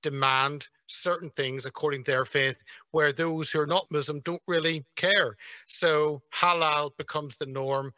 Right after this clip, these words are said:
on a food item, certainly in the U K. And then you've got the Sharia courts, eighty Sharia courts operating in the U K under U K law, where women are treated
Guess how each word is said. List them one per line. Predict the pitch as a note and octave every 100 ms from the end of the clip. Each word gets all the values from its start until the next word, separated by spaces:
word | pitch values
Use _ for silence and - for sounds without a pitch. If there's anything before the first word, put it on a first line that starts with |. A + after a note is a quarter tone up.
| _ -
on | C#3+
a | B2+
food | - G3
item, | E3+ C3 C3 B2+
certainly | - E3 C#3+ C3+ C3+ C3+ C3+
in | C3+
the | C3
U | C3 B2+
K. | - D3+ A#2+ A2+ - - -
And | C#3
then | C3+ B2+
you've | B2
got | C3
the | C3+
Sharia | A#2 - C#3+ C#3 C3+
courts, | - D3+ D3+ - - - _
eighty | E3+ D#3 D3+
Sharia | - D3 C3+
courts | C#3+ C3+ D3
operating | C#3+ C#3+ C#3 C#3 C#3
in | C3+
the | C3
U | C3 C3+
K | - C#3 C#3
under | D3+ C#3+ C3+
U | C3
K | C3 D3 C3
law, | B2+ B2+ C3 - - -
where | D3+
women | B2+ D#3+ G3 E3
are | B2+
treated | - E3 C#3+ C3+ A#2+